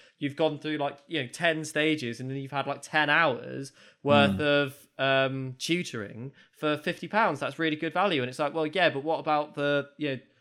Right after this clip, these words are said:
Speaker 1: the three hundred thousand people that you've said no to?"
Speaker 2: Yeah, yeah, yeah, yeah.
Speaker 1: Anyway.
Speaker 2: It just echoes, it echoes, you know, the sense that the American industry had to sort of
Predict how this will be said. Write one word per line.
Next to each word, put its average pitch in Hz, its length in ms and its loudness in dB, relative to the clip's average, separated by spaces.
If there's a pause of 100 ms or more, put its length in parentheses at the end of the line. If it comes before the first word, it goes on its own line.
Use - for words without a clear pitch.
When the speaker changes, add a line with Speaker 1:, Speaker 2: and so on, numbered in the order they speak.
(440)
Speaker 1:
the 135 220 -6 (380)
three 151 220 0
hundred 135 360 0
thousand 135 320 0
people 135 320 -4
that 131 140 -8
you've 135 160 -6
said 131 200 -2
no 147 160 -2
to?" 98 300 -10 (760)
Speaker 2:
Yeah, 127 220 2 (300)
yeah, 104 160 -2
yeah, 104 360 2
yeah. 110 140 6
Speaker 1:
Anyway. 131 140 6
Speaker 2:
It - 80 2
just 175 180 4
echoes, 139 460 6
it 135 140 8
echoes, 131 680 4
you 117 120 6
know, 107 120 8
the 104 80 6
sense - 840 2
that 107 200 4
the 101 380 6
American 101 460 4
industry 95 400 2
had 98 320 6
to 98 100 -2
sort 95 260 2
of 95 200 -4